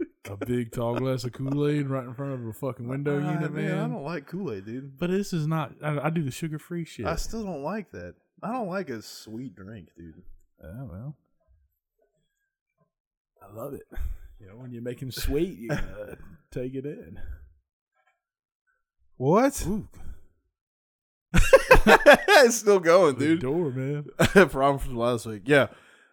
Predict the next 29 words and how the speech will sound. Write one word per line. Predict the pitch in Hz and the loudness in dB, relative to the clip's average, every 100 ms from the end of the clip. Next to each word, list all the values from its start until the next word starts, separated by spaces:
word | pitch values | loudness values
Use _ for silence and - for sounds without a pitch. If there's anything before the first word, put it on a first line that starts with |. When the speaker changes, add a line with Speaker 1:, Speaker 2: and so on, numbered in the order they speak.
| - | 0
Speaker 1:
Motherfucker, | 170 175 170 151 117 110 101 | 2 6 6 6 2 -2 -2
West | 120 156 - 143 | 4 6 4 2
Riding | 139 135 127 | 4 4 0
of | 117 | 0
Yorkshire. | 117 123 117 - 113 | 0 -2 -4 -6 -6
His | 113 | -4
parents, | 147 147 139 131 - - | 2 2 2 -2 -10 -10
his | 117 117 107 | -6 -6 -4
dad | 120 131 | 0 0
was | 117 113 | 0 -4
an | 113 | -4
engineer, | 127 113 110 110 95 90 101 | -4 -4 -6 -8 -8 -10 -6
John | 120 127 120 | -2 0 -2
Robert | 110 110 107 95 | -2 -4 -4 -6
Hay. | 101 101 104 101 _ _ _ _ _ _ _ _ _ _ _ _ _ _ _ _ _ - - 135 | -8 -6 -6 -10 _ _ _ _ _ _ _ _ _ _ _ _ _ _ _ _ _ -16 -8 2
John's | 143 143 123 | 4 4 4
wife, | 127 120 - | 2 2 -2
Emily. | 120 139 110 85 82 - - - - | -2 -2 -2 -6 -10 -14 -16 -14 -4
Members | 120 165 170 165 165 151 - | 0 2 4 6 6 2 2
of | 127 127 117 - | 4 4 2 2
Plymouth | 151 160 117 101 | 2 4 -2 0
Brethren, | 117 135 127 104 101 104 107 _ - | 4 4 4 -4 -6 -10 -12 _ -10
which | 120 117 | -6 -4
is | 120 110 | -4 -4
a | 110 | -6
conservative | 113 107 - 135 127 117 104 | -8 -8 -2 0 0 -2 -2
Protestant | 113 117 107 - 98 95 | -4 -4 -6 -10 -12 -10
sect. | 98 95 95 - | -8 -8 -10 -14
Yeah, | 151 101 | -16 -16